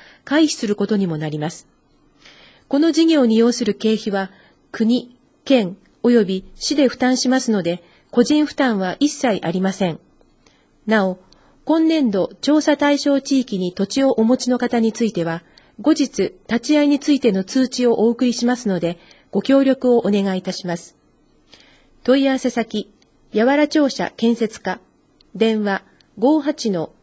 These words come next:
二一一一、内線、八一八一、八一八零。通行止めのお知らせ。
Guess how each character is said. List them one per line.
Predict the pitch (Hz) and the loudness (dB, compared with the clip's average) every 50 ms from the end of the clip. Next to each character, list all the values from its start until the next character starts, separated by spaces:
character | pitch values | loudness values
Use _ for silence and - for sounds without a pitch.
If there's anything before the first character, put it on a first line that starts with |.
| _ - | _ -2
二 | 220 269 302 302 | 0 2 2 0
一 | 294 - 202 190 | 0 -2 -4 -4
一 | 185 180 - - 185 | -4 -4 -6 -6 -6
一、 | 175 180 - - 170 - _ _ _ _ _ _ _ _ _ - | -6 -8 -8 -10 -10 -12 _ _ _ _ _ _ _ _ _ -4
内 | 208 226 247 233 | -2 0 0 -2
線、 | 240 - 226 208 185 175 - _ _ _ _ _ _ _ | -2 -2 -4 -4 -4 -6 -12 _ _ _ _ _ _ _
八 | - 233 - - 330 320 | -8 -8 -2 0 2 2
一 | 302 - - 196 | 2 0 -2 -6
八 | 170 196 - - 220 208 | -4 -6 -8 -6 -6 -6
一、 | 185 - - - 151 - _ _ _ _ _ _ _ _ _ _ _ _ _ | -6 -6 -8 -8 -10 -10 _ _ _ _ _ _ _ _ _ _ _ _ _
八 | - 220 - 311 311 294 | -8 -6 -2 0 0 0
一 | - - 190 | 0 -2 -6
八 | 160 - 175 - 196 180 | -8 -8 -8 -8 -6 -4
零。 | 185 175 156 151 - _ _ _ _ _ _ _ _ _ _ _ _ _ _ _ _ _ _ _ _ _ _ _ _ _ _ _ _ _ _ _ _ _ _ _ _ _ _ _ _ _ _ - - _ _ _ _ _ _ - | -4 -4 -4 -6 -10 _ _ _ _ _ _ _ _ _ _ _ _ _ _ _ _ _ _ _ _ _ _ _ _ _ _ _ _ _ _ _ _ _ _ _ _ _ _ _ _ _ _ -20 -20 _ _ _ _ _ _ -2
通 | - 294 311 320 | 2 2 2 4
行 | 320 330 330 | 4 2 2
止 | 320 269 311 294 | 2 2 2 2
め | 294 285 | 0 0
の | 269 269 262 | 0 0 -2
お | |
知 | 254 - 240 | -2 -2 -2
ら | 220 220 | -2 -2
せ。 | - 208 202 - - | -2 -2 -2 -2 -4